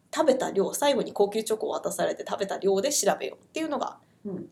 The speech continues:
Speaker 1: まあ、実験の目的ということになります。で、まあ、私たちの直感に照らし合わせると、似ているものを食べた方が満足できそうだという感じで考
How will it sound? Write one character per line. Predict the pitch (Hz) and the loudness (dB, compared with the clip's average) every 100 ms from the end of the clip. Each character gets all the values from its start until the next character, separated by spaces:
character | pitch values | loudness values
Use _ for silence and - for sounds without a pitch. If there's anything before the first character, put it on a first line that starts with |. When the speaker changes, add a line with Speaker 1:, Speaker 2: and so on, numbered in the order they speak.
| _ _ - - _ - | _ _ -20 -20 _ -6
Speaker 1:
ま | 185 | -4
あ、 | |
実 | - 170 - | -2 -6 -4
験 | 180 | -4
の | 151 | -4
目 | 147 147 | -8 -10
的 | - - - - _ _ _ - | -12 -8 -8 -10 _ _ _ -4
と | 185 | -4
い | |
う | |
こ | - - | -4 -8
と | - | -16
に | |
な | - - | -18 -20
り | - | -20
ま | - | -16
す。 | - - - _ _ _ - - - _ _ _ | -14 -14 -16 _ _ _ -20 -20 -20 _ _ _
で、 | - 311 | 0 4
ま | 330 254 170 - | 6 8 6 2
あ、 | - _ _ - | -14 _ _ -4
私 | - - - | 2 4 4
た | 180 | 2
ち | - | 0
の | - - | -2 2
直 | 196 | 2
感 | - 208 196 | 4 6 6
に | 196 190 | 4 2
照 | - | 2
ら | 190 185 | 4 4
し | - | 6
合 | 180 | 4
わ | 175 | 4
せ | 185 180 | 2 0
る | - | -2
と、 | - 160 - - _ _ - | -2 -4 -4 -12 _ _ -6
似 | 208 214 | -2 2
て | 302 | 2
い | 381 | 4
る | 370 | 6
も | 349 | 8
の | 339 | 8
を | 185 | 6
食 | 202 | 4
べ | 190 | 2
た | 175 | 0
方 | - - | 0 0
が | - 220 - - _ _ - | 2 2 0 -14 _ _ -2
満 | 202 202 | 4 4
足 | 185 156 156 | 4 -4 -6
で | 147 | -4
き | - | -4
そ | - - | -4 -6
う | |
だ | - | -12
と | - _ _ _ _ _ _ - | -18 _ _ _ _ _ _ -2
い | 190 | -2
う | |
感 | - - | 0 -6
じ | - - | -6 -4
で | 127 - _ _ - | -6 -6 _ _ -6
考 | 190 | -4